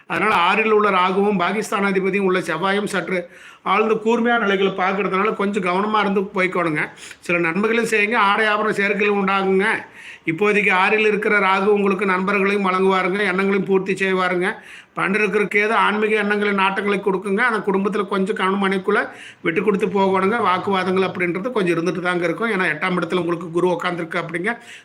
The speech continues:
தந்தையார் உடல்நிலைகளும் பாதிக்குங்க. கொஞ்சம் தந்தையார் இடத்துல வாக்குவாதங்கள் அந்த மாதிரி வரக்கூடிய ஒரு வாய்ப்புகள்ன்றதும் கொடுக்குங்க. கொஞ்சம் கவனமா இருந்து செயல்பட்டீங்கன்னா ஒண்ணும் பாதிப்பும் இல்லைங்க. So, அந்த கவன நிலைகள்ன்றதை நீங்க எடுத்துக்கோணுங்க.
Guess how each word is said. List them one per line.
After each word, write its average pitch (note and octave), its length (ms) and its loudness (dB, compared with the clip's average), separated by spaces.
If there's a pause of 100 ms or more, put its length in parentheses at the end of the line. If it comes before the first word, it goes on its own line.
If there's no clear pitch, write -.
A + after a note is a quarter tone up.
தந்தையார் F3+ 400 0
உடல்நிலைகளும் F3+ 540 0
பாதிக்குங்க. F3 520 -2
கொஞ்சம் F#3+ 220 -2
தந்தையார் F3 320 -2
இடத்துல F3+ 220 0
வாக்குவாதங்கள் F3 580 0
அந்த F3 100 -4
மாதிரி F3+ 220 -2
வரக்கூடிய E3 340 -2
ஒரு E3+ 120 0
வாய்ப்புகள்ன்றதும் F3 720 -2 (320)
கொடுக்குங்க. F#3 440 0
கொஞ்சம் F3+ 260 -2
கவனமா F3 380 0
இருந்து F#3 240 0
செயல்பட்டீங்கன்னா F#3 600 0
ஒண்ணும் F#3 200 0
பாதிப்பும் D#3+ 480 -2
இல்லைங்க. D3+ 280 -2 (460)
So, - 160 -4
அந்த G3+ 140 0
கவன F#3 300 2
நிலைகள்ன்றதை A3+ 540 0
நீங்க A3+ 160 0
எடுத்துக்கோணுங்க. E3+ 520 -2